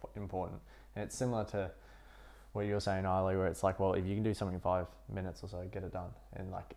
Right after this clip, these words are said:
if that is the way you wanna operate in terms of goal setting, those tasks will move into that kind of emergency category, because having those categories, you can see where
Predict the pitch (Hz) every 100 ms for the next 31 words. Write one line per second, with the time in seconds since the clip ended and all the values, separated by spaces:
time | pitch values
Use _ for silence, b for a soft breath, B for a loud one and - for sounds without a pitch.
0 | 71 - - 110 101 117 123 120 98 -
1 | 101 101 95 98 92 - - 98 98 95
2 | 98 92 87 90 95 98 92 90 101 117
3 | b b b 98 - - 107 107 101 92
4 | - 95 90 - - - - - 95 92
5 | 92 90 92 87 92 90 - 92 87 90
6 | 90 87 85 - 87 87 - - 117 147
7 | - - - 98 98 87 - - - -
8 | - - - - - - - - - -
9 | - - - - - - - - 120 123
10 | 120 104 95 - 98 98 90 80 85 -
11 | 90 90 90 - B B B B - 107
12 | 101 95 95 - - - - 92 95 92
13 | 95